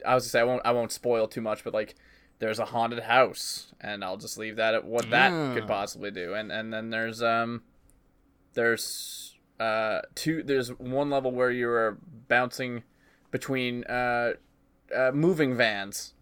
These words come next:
Speaker 2: Oh
Speaker 1: And
Speaker 2: god, that sounds interesting.
Speaker 1: And that one, yeah, is, is quite interesting. So
Speaker 2: Yeah, and they make the controls just janky enough so you're always at, like,
Speaker 1: Yeah.
Speaker 2: accidentally picking stuff up that you didn't want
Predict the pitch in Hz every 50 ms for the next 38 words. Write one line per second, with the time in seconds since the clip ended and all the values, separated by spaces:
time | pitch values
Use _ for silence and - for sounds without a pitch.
0 | _ _ - - 151 160 165 139 - - - 123 131 131 120 113 110 110 - 117
1 | 110 110 113 110 - 110 107 - - 117 117 117 104 107 123 123 120 123 123 131
2 | 131 120 131 127 120 120 117 113 110 107 107 85 110 110 110 107 - - - -
3 | 110 110 - - - - - 120 107 98 92 101 110 110 107 - - - - -
4 | - - - _ - - 120 113 - 139 127 117 113 120 - - 143 143 151 160
5 | 165 185 202 185 180 165 - 165 - - 170 156 147 123 - - - _ - -
6 | 151 147 143 - - - 147 135 143 131 - 127 113 110 107 104 - - 120 113
7 | 110 - - 139 143 131 127 127 127 117 - - 113 117 113 123 123 101 95 87
8 | - 120 - - 143 - 135 135 120 123 120 - - 131 - - 139 131 - -
9 | 139 120 - - 131 139 - - - 135 - 120 117 104 104 - 147 139 143 143
10 | 131 123 135 151 170 180